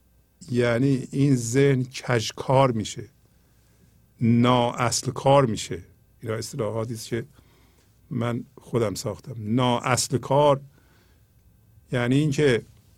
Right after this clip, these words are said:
کارش با اصلش نمیخونه. ذهن برای اینه که، چرا نمیخونه؟ ذهنی ابزاره. شما وقتی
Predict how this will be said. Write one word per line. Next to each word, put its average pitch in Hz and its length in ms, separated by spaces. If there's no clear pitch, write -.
کارش 151 760
با 120 200
اصلش 139 500
نمیخونه. 131 460
ذهن 123 440
برای 131 240
اینه 151 160
که، 120 260
چرا 139 220
نمیخونه؟ 123 460
ذهنی 147 360
ابزاره. 131 640
شما 135 340
وقتی 139 500